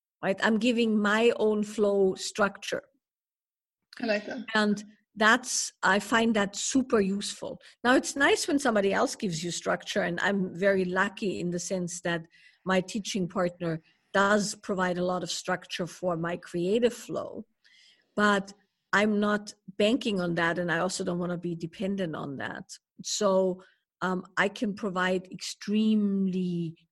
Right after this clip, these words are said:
Speaker 1: tight structure to an enormous amount of creative flow via those lists. And so I can highly recommend it. The more detailed you can get with lists that are kind of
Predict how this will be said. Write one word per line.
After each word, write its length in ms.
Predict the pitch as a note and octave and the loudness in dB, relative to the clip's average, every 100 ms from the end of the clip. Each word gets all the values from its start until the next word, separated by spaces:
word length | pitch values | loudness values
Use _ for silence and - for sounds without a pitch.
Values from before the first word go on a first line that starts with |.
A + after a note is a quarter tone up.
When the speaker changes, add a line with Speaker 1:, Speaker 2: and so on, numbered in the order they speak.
| _ - | _ -12
Speaker 1:
tight 400 | - G#3 G3 G3 | -2 0 0 -4
structure 760 | - - F#3 - - F#3 E3 E3 - - _ _ _ - | -6 -4 -4 -6 -6 -4 -4 -8 -20 -20 _ _ _ -6
to 200 | A#3 A3 | -2 2
an 80 | G3+ | 2
enormous 540 | F#3 F#3+ F#3+ F#3 F3+ - - - | 2 0 0 -2 -4 -10 -12 -6
amount 320 | F#3+ F#3 F#3 | -2 -2 -4
of 120 | F#3 | -8
creative 480 | - - F3+ F3+ F3 | -10 -4 -2 -2 -6
flow 520 | - F#3+ F#3 F3 E3 - _ _ - | -6 -2 0 0 -2 -10 _ _ -12
via 640 | F#3 G3 F#3 G3 G3 F3+ | -4 2 4 4 2 0
those 380 | F3 F3 E3+ - | -2 -2 -2 -6
lists. 540 | F3+ - - - - - | -6 -6 -8 -12 -12 -10
And 100 | F3 | -6
so 160 | - - | -4 -2
I 100 | F#3 | -4
can 180 | - F#3+ | -4 -8
highly 460 | - F#3+ G3+ F#3+ F3 | -4 0 2 0 0
recommend 560 | E3+ E3 E3 E3 E3+ | -4 -4 -6 -6 -6
it. 160 | - - - - - | -10 -12 -20 -18 -4
The 60 | |
more 260 | F#3+ G3 G#3+ | 0 2 2
detailed 720 | G#3+ A3+ A#3 A#3 A#3+ F#3+ F#3 | 0 -4 -6 -2 0 0 -2
you 100 | F#3 | -6
can 360 | F3+ F#3 F3+ F3 _ | -6 -4 -4 -6 _
get 220 | G3 F#3+ G3 | -4 -4 -6
with 220 | F3 - | -6 -4
lists 520 | F#3 E3+ - - - | -2 -2 -6 -14 -6
that 140 | F#3 E3 - | -6 -6 -8
are 100 | F3 | -8
kind 240 | - F3 E3+ | -4 -4 -4
of 180 | D#3+ | -8